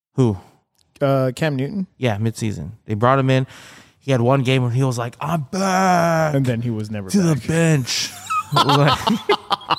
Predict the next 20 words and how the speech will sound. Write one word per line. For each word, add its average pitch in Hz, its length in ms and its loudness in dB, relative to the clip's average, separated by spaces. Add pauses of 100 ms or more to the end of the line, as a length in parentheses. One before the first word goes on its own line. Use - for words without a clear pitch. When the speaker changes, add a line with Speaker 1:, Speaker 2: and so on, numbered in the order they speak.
(1120)
Speaker 1:
<laughs> - 60 -12
he's 160 80 2
like, 156 280 0
"Oh, 143 240 0
yeah, 127 360 0
back 123 460 0
to 131 100 -2
the 113 80 -2
bench." 117 480 2
And, 101 440 -2 (140)
you 110 120 0
know, 104 120 4
but, 101 240 2 (1000)
yeah, 127 240 0 (680)
it's 123 180 -2
tough, 123 340 2
dude. 104 240 2
It's, 120 240 0
it's 123 220 -2
tough. 120 360 -2